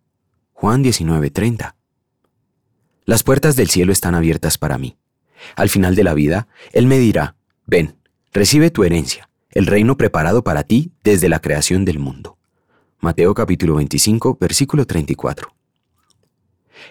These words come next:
El nombre de Jesús es el único nombre de salvación. Le doy gracias a Dios porque conozco esa bendita verdad. Y le doy gracias a Dios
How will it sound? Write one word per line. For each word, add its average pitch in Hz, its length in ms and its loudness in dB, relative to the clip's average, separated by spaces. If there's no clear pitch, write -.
El 113 180 4
nombre 151 240 4
de 160 140 4
Jesús 87 500 -4
es 101 220 0
el 98 160 2
único 143 340 2
nombre 82 320 0
de 82 100 2
salvación. 82 580 -2
Le 127 140 2
doy 156 120 4
gracias 165 400 2
a 113 60 0
Dios 82 220 2
porque - 240 -4
conozco 76 400 -4
esa 90 180 -2
bendita 80 400 -2
verdad. 69 360 -4
Y 104 80 2
le 104 100 6
doy 82 120 4
gracias 87 400 0
a 67 60 -8
Dios 90 360 0